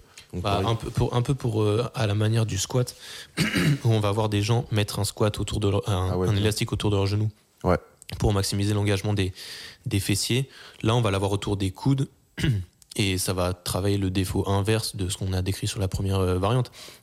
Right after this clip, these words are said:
Speaker 2: À savoir des gens qui arrivent, euh, pas à, euh, utiliser les muscles qui se, qui permettent d'ouvrir les coudes,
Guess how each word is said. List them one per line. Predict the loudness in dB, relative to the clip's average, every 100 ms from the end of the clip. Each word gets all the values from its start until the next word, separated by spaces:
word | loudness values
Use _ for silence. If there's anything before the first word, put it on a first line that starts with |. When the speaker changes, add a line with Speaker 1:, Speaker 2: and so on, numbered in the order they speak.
| -6
Speaker 2:
À |
savoir | -4 0
des | 0
gens | 2 0
qui | 0 -2
arrivent, | -2 -4 -8 -14 -20 -20 -18 -2
euh, | 0 2
pas | -2 0 2 2
à, | -2 -2 0 2
euh, | 2 2 0
utiliser | -2 -4 -2 0
les | 0
muscles | 0 -2 -4 -8
qui | -6 -4
se, | -4 -4
qui | -6 -8 -8 -6 -2
permettent | 0 0 0
d'ouvrir | 0 2 0
les | -2
coudes, | 0 0 0